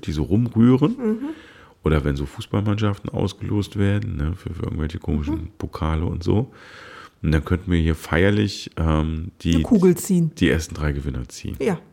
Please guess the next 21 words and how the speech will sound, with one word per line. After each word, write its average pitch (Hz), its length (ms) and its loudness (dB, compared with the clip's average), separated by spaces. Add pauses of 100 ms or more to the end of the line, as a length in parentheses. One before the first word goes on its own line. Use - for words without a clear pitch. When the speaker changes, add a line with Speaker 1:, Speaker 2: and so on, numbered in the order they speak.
(240)
Speaker 1:
Genau. 131 180 -2
Speaker 2:
Und 196 120 4
die 202 80 2
Kugel 214 360 2
dann 214 200 2
knacken. - 520 -2
Speaker 1:
Und 78 200 0
Platz 78 320 -2
drei 90 460 2
bekommt, 95 840 -4 (100)
ähm, 67 600 -2 (280)
Speaker 2:
Eine 202 100 -2
Dose 196 280 0
Fisch. - 420 -10 (920)
Speaker 1:
Dose 80 320 2
Fisch. - 500 -2
Speaker 2:
Eine 226 80 4
Dose 208 320 4
Fisch. - 200 -8
Tomatenfisch. 233 720 2
Tomatenheringsfisch. 208 1040 0